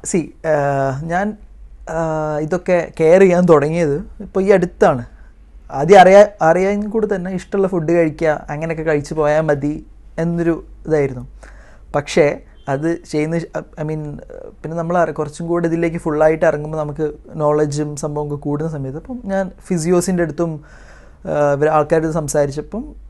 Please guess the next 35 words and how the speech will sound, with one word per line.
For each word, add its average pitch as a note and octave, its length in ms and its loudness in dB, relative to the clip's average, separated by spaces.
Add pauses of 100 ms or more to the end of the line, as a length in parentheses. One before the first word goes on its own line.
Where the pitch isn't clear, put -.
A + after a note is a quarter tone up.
(420)
I - 100 -8
mean, A3 140 0
ഞാൻ G#3+ 180 2
കഴിക്കുന്ന G3+ 420 4
എൻ്റെ F#3+ 200 0
ഡയറ്റ് F3+ 280 4
അവിടെ F3 160 4
വളരെ E3+ 320 2
മോശമാണ്. C#3+ 400 -2
I C#3 80 -8
mean, D3 140 -10
ഞാൻ D3 180 -8 (180)
സാധാ D3 280 0
ചോറും D3 400 -2
കറിയും C#3+ 340 0
ബിരിയാണിയും C#3 480 -4
അതും C#3 300 -6
ഇതും C#3 180 -6
എനിക്ക് D3 320 -6 (560)
ഇഷ്ടമുള്ള F#3 380 0
എല്ലാ E3 220 4
ഫുഡും D#3 260 -2
ഞാൻ D3+ 140 -4
കഴിക്കുമായിരുന്നു. B2+ 500 -4 (1500)
So, - 180 -6 (420)
എനിക്ക് D3 240 -4
പിന്നെ D#3 160 2
ഫാറ്റ് D3 280 2
കൂടാൻ D3+ 320 2
തുടങ്ങി, C#3+ 340 -2 (220)
ഇഞ്ചുറീസ് D3+ 420 -2
വരാൻ C#3+ 260 0
തുടങ്ങി. C#3 320 -4 (840)
അങ്ങനെ G#3+ 220 -6
പിന്നെ B3 280 0